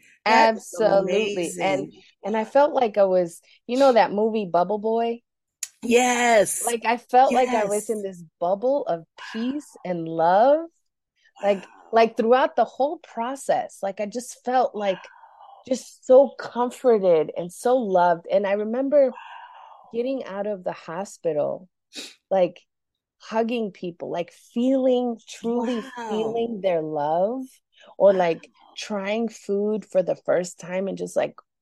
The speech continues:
Speaker 2: oh.
Speaker 1: Yeah.
Speaker 2: Like, "Oh
Speaker 1: That's
Speaker 2: my
Speaker 1: amazing.
Speaker 2: gosh."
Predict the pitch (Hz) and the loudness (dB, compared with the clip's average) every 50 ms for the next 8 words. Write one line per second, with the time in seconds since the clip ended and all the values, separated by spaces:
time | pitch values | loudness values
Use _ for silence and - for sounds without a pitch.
0 | - - - - - - - - _ _ _ _ _ _ _ _ - 240 247 254 | -18 -18 -18 -18 -20 -20 -20 -20 _ _ _ _ _ _ _ _ -18 -16 -14 -12
1 | 262 269 277 277 262 254 254 226 214 202 190 180 170 160 160 180 - _ _ 208 | -8 -6 -6 -4 -4 -4 -6 -4 -2 -2 -2 -4 -6 -8 -12 -16 -20 _ _ -6
2 | 214 208 - - - - - - 226 226 247 233 202 185 180 180 175 175 175 180 | -6 -6 -6 -10 -14 -12 -6 -4 -4 -4 -4 -4 -6 -6 -8 -8 -8 -8 -8 -8
3 | 180 180 185 180 - 214 202 165 147 147 117 104 95 80 | -8 -8 -8 -8 -10 -12 -12 -12 -12 -12 -12 -14 -18 -20